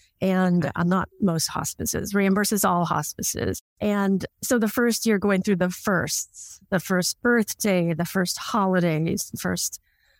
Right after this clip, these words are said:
summertime, the first memories of certain dates that are significant can help someone kind of give them confidence that they can endure really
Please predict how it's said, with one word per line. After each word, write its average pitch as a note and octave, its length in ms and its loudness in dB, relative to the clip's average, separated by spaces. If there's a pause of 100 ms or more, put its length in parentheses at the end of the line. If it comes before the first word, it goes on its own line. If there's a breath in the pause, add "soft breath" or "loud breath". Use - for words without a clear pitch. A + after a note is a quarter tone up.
(120)
summertime, F#3+ 1080 0
the - 140 -4
first E3+ 320 -2
memories E3+ 540 2
of D#3+ 80 -2
certain E3+ 520 -2
dates - 500 -2
that D#3+ 120 -2
are E3 120 0
significant D#3+ 920 -2 (540)
can F3 300 2
help F#3 420 -2
someone E3+ 640 2 (340)
kind A3 120 2
of E3+ 160 2
give G#3 200 2
them G3 200 2
confidence E3+ 640 0
that D#3+ 160 -4
they E3 120 0
can D#3+ 200 -2
endure D#3+ 460 0
really D#3 340 0